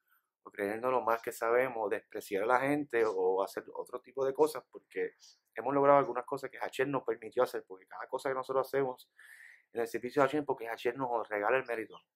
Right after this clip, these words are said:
que Hashem es bueno. Likutei Moharan ciento ocho.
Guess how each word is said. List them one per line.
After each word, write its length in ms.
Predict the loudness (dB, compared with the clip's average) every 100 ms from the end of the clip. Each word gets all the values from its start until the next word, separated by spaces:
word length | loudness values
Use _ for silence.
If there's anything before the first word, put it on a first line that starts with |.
| _
que 140 | -14 -12
Hashem 300 | -6 -6 -4
es 40 |
bueno. 260 | -4 -4 -8 _ _ _ _ _ _ _ _ _ _ _ -12 -12 -12 -20 -20 _ _ _ _ _ _ _ _ -20 -12
Likutei 520 | -10 -4 -2 2 2
Moharan 460 | 6 6 8 6 2
ciento 680 | 0 2 2 4 2 2 8
ocho. 260 | 8 8